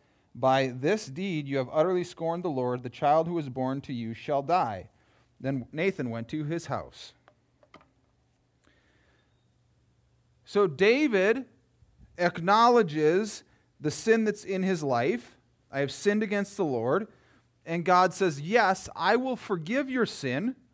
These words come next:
I will keep you in your position. I will retain our relationship. But because of your sin, there will be consequences." Because sin has lasting consequence,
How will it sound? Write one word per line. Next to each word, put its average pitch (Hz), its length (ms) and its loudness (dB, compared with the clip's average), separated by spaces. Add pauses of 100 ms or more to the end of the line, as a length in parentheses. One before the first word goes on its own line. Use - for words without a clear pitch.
I 156 140 0
will 170 180 0
keep 233 400 -4
you 247 160 0
in 226 100 0
your 220 140 0
position. 170 640 -4 (340)
I 160 140 0
will 175 180 0
retain 208 560 -2
our 220 160 4
relationship. 190 880 -2 (520)
But 165 340 0
because 208 580 -2
of 185 200 0
your 196 140 -2
sin, 208 520 -4
there 175 140 0
will 175 180 0
be 180 140 -8
consequences." 123 920 -8 (680)
Because 190 260 4
sin 247 440 0
has 185 320 -2
lasting 185 760 -4
consequence, 180 1000 -8